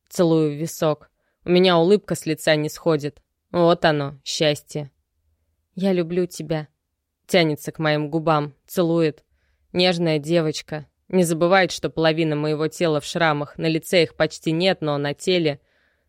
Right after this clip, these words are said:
Буду скрывать татуировками. Уже решил. Когда помогает снять штаны, из кармана вылетает плоская коробочка.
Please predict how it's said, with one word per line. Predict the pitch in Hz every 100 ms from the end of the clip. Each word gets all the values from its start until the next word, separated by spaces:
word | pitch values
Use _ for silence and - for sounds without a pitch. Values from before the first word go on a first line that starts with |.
| _
Буду | 220 220 185
скрывать | - 185 190 185
татуировками. | 170 - 175 175 170 - - 147 143 -
Уже | - 165 165
решил. | 160 160 - 151 139 _ _ _ _ _ _
Когда | - 160 151
помогает | - 156 160 160 151
снять | - 165 151
штаны, | - 170 165 170
из | -
кармана | 160 156 160 147
вылетает | 147 151 170 151 -
плоская | 160 151 - 147
коробочка. | - 165 156 143 - - 147